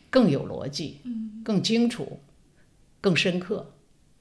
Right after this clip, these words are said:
Speaker 1: 这和性别，我认为关系不大。呃，当然了，还有一个问题，就是这个社会呢，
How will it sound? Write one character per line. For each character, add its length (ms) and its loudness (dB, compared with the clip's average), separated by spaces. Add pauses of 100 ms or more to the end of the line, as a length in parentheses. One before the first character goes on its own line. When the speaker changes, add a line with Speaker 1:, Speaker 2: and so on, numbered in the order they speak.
(500)
Speaker 1:
这 120 2
和 160 8
性 260 0
别， 360 -2 (920)
我 300 -4
认 340 0
为 140 -6
关 340 -2
系 380 -8 (240)
不 100 -10
大。 420 -10 (1200)
呃， 720 0 (320)
当 220 2
然 260 2
了， 540 -2 (120)
还 220 0
有 100 6
一 140 4
个 140 4
问 180 4
题， 220 -2
就 160 0
是 80 0
这 120 -2
个 120 4
社 260 2
会 320 2
呢， 380 -6